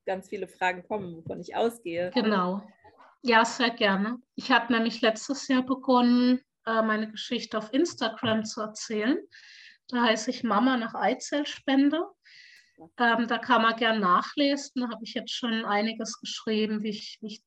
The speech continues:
Speaker 2: zur Klinik gekommen bin, ähm, Geschichten rund um die Aufklärung und so weiter. So auch als Inspiration für andere, da kann man mich gerne anschreiben.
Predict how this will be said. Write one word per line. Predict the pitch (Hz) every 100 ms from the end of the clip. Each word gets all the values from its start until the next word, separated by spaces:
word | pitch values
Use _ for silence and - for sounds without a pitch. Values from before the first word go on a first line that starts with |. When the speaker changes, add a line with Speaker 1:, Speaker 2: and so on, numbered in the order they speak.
| -
Speaker 2:
zur | 240
Klinik | 202 240 233 233 233
gekommen | - - 214 214 214
bin, | 220 214 214 214
ähm, | 202 202 208 214 208
Geschichten | 214 - 220 208 240
rund | 220 220 214
um | 208
die | 220
Aufklärung | 185 196 208 - - 220 208 208 220 220 214 -
und | 240 220
so | - 214
weiter. | 196 196 196 214
So | - -
auch | 196 202
als | 202 202 - - - _ _ _ _
Inspiration | 285 254 - 269 262 254 - 254 240 277
für | 302 311
andere, | 254 262 254 254
da | 254
kann | 247 240 220
man | 226
mich | 226
gerne | - 214 214
anschreiben. | 196 240 233 - 277 285 285